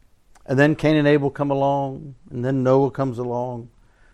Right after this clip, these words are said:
They get off the ark, and this comes along, get through the Tower of Babel, and then Genesis twelve, this character named Abram, who ends up being named Abraham, shows up.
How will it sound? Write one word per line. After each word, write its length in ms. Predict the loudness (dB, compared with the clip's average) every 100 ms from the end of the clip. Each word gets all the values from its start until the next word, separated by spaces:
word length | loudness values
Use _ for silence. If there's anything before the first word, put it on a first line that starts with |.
| _ 2
They 120 | 4
get 160 | 6
off 260 | 6 4 2
the 120 | 2
ark, 380 | 6 6 4 0
and 100 | -6
this 120 | -6
comes 260 | -4 -4 -2
along, 500 | -2 -2 -2 -8 -8
get 200 | -8 -6
through 220 | -4 0
the 140 | 0 0
Tower 360 | 2 4 6
of 80 | 6
Babel, 500 | 6 6 4 -2 -8 -18 -18 -14
and 200 | -4 0
then 300 | 2 2 -2 -10 -20 -8
Genesis 440 | -2 0 0 -6
twelve, 420 | -2 2 2 2 -4 -20 _ -20 -14
this 120 | -12
character 420 | 0 0 0 -4
named 240 | -4 -6 -4
Abram, 600 | 0 0 0 -6 -6 -14 -20 -20 -20 _ _ -6
who 80 |
ends 140 | -2 -2
up 220 | -4 -4
being 240 | -4 -2 -4
named 340 | -6 -6 -12 -6
Abraham, 840 | -4 -4 -4 -4 -4 -8 -12 -16 -20 -20 _ -20
shows 400 | -10 -2 0 0
up. 280 | -4 -6